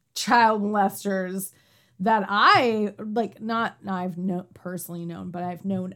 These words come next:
of, like, I've known people who, you know, were molested as children were men of God. Actually, I'm pretty sure we did an episode where she was talking about how her grandfather, who molested her,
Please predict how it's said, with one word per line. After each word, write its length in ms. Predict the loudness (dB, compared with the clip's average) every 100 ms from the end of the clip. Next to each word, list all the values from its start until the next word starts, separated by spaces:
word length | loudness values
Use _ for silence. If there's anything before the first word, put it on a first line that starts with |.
| -6
of, 380 | -4 -2 -2 -2
like, 200 | 0 0
I've 140 | 0
known 320 | -2 -2 -4
people 540 | -6 -8 -6 -4 -4 -4
who, 400 | -4 -6 -12 -14
you 120 | -10 -10
know, 160 | -10
were 220 | -10 -8
molested 520 | -6 -6 -6 -6 -8 -10
as 220 | -10 -8
children 500 | -8 -8 -10 -14 -18 _ _ -4
were 540 | 4 6 6 2 -4 _ -8
men 440 | -2 -2 -2 -4
of 220 | -6 -14 -12
God. 420 | -10 -8 -10 -10
Actually, 340 | -8 -10 -8 -10
I'm 80 | -6
pretty 240 | -6 -6
sure 160 | -6 -8
we 100 | -8
did 160 | -10
an 140 | -12 -8
episode 680 | -8 -6 -8 -4 -4 -6 -6
where 180 | -6 -6
she 220 | -6 -6
was 180 | -6 -2
talking 460 | -2 0 -4 -6
about 360 | -4 -2 -2 -2
how 220 | -2 -2
her 100 | -4
grandfather, 600 | -4 -4 -2 0 -2 -2
who 120 | -6
molested 500 | -6 -2 -2 -2 -8
her, 200 | -10 -12